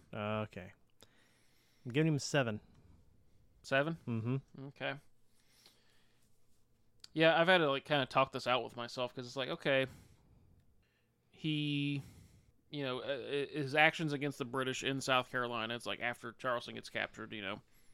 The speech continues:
Speaker 2: that's pretty good. <laughs> I was, I kept thinking, like, Mel Gibson in The Patriot.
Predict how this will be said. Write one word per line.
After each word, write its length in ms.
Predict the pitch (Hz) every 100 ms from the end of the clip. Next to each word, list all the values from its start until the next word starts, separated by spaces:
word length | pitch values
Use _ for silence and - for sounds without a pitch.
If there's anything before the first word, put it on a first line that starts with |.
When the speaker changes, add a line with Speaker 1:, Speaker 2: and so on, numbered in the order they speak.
| - - - _ _ _ _ -
Speaker 2:
that's 200 | 143 151
pretty 200 | - 160
good. 360 | 127 120 113 123 - _ _ _ _ _ -
<laughs> 480 | - - - - -
I 80 |
was, 140 | 165 165
I 80 | 175
kept 200 | - 359
thinking, 260 | 330 311 180
like, 200 | 151 139
Mel 180 | 147
Gibson 360 | 147 143 123 127
in 80 | 113
The 60 |
Patriot. 500 | - 117 110 92 151